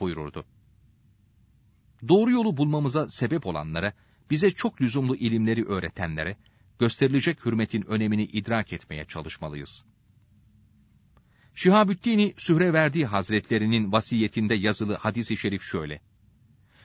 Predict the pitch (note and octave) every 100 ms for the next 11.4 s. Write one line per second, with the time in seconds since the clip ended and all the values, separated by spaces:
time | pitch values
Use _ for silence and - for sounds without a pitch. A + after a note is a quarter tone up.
0 | _ E3 - A3+ G#3+ A3+ A#3 D3 C3+ B2
1 | B2 A#2 C#3 B2 A#2+ C3 _ _ G#3+ A#3+
2 | - - D3+ D#3 C3 D#3 D3+ C#3+ C3+ A#2
3 | A2 G#2+ - D#2+ D2 - _ _ _ _
4 | _ _ _ G#2+ C3+ - _ - C3+ D#3
5 | - F#3+ D#3+ D3 C#3 E3+ D3 C#3 C3 C#3
6 | A#2+ A#2 A#2 E3+ - - _ _ _ _
7 | _ - - E3 F3+ _ _ - A2 D#3+
8 | E3+ - F3+ F3 A#3 C#3+ - F#2 E2+ -
9 | F3 - _ _ _ - _ _ _ B2
10 | C#3 - - _ _ C#3 D#3 E3 F#3+ D3
11 | - G2+ F#2+ A2+